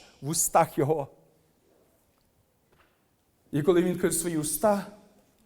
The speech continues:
то сказав: "Господь", перше ім'я, "Господь дав,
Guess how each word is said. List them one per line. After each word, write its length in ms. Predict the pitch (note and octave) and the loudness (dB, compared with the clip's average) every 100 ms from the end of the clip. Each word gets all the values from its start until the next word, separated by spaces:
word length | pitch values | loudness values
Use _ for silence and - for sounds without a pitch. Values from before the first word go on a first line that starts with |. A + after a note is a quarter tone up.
| _ _ _ _ _ _ - | _ _ _ _ _ _ -6
то 140 | E3 | -4
сказав: 480 | - - E3 E3 D3 | -2 -2 4 4 4
"Господь", 1000 | C#3 - - - G#3+ D#3 A2+ - - - - - _ _ _ - | 0 -4 -4 -2 2 2 2 -6 -12 -12 -16 -20 _ _ _ -2
перше 340 | G#3 G3 G3 | 0 0 -4
ім'я, 400 | E3 D#3 C3 A#2+ - - - - | -4 -4 -6 -8 -14 -20 -20 -6
"Господь 1160 | C3 G#3 A3 - - - - D3+ - - - - _ _ _ _ _ _ _ | 2 2 2 -4 -8 -10 -4 0 0 -4 -18 -20 _ _ _ _ _ _ _
дав, 600 | B2+ A#2 A3+ B3 G#3+ C3+ | -12 -2 2 4 2 -2